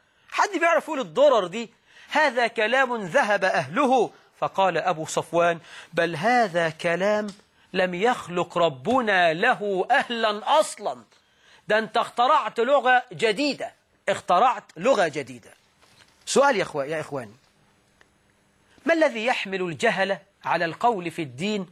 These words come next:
بغير علم؟ اللي بيجرأ الناس على الفتوى في دين الله بغير علم،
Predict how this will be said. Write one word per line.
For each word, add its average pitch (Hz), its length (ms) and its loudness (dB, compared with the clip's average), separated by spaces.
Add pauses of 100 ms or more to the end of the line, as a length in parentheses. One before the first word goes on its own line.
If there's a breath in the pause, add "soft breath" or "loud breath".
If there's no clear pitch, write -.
بغير 165 340 -2
علم؟ 117 200 -10 (1400 loud breath)
اللي 339 160 2
بيجرأ 302 400 4
الناس 247 440 -2
على 190 180 -2
الفتوى 202 540 0
في 190 200 -6
دين 220 260 -4
الله 196 500 2
بغير 165 440 -2
علم، 123 220 -8